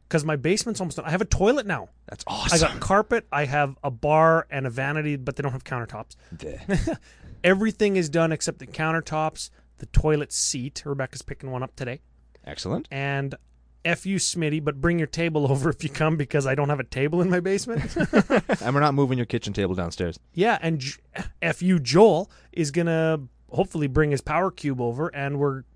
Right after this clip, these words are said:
Speaker 1: not gonna cube 'cause who cubes?
Speaker 2: Yeah, cubing's lame.
Speaker 1: And he'll probably want a cube, too.
Speaker 2: He'll probably wanna draft it for real and then play.
Speaker 1: Yeah. Remember last time we drafted it for real? We played one round,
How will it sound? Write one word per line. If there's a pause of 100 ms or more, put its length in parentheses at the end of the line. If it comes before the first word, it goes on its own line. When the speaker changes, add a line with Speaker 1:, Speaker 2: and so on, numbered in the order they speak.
Speaker 1:
not
gonna
cube
'cause
who
cubes?
Speaker 2:
Yeah,
cubing's
lame. (100)
Speaker 1:
And
he'll
probably
want
a
cube,
too.
Speaker 2:
He'll
probably
wanna
draft
it
for
real
and
then (400)
play.
Speaker 1:
Yeah. (200)
Remember
last
time
we
drafted
it
for
real? (340)
We
played
one
round,